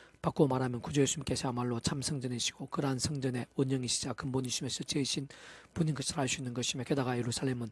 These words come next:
구주 예수 십자가에서 그 목숨값을 온상 모든 인생들을 위해 모든 대수가 되신 나음과 평등함 각과 대가를 대신 다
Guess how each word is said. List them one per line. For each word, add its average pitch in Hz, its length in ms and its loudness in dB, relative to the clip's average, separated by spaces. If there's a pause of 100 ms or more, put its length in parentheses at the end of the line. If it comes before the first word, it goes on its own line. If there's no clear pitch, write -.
(360)
구주 160 200 2
예수 139 140 2
십자가에서 135 400 -2
그 - 80 -4
목숨값을 131 500 -2
온상 135 400 -2
모든 131 380 2
인생들을 131 560 -2
위해 127 120 2
모든 131 320 0
대수가 123 300 -2
되신 123 320 -2
나음과 127 300 0
평등함 123 400 -2
각과 127 260 -4
대가를 131 240 -2
대신 127 320 0
다 120 160 -2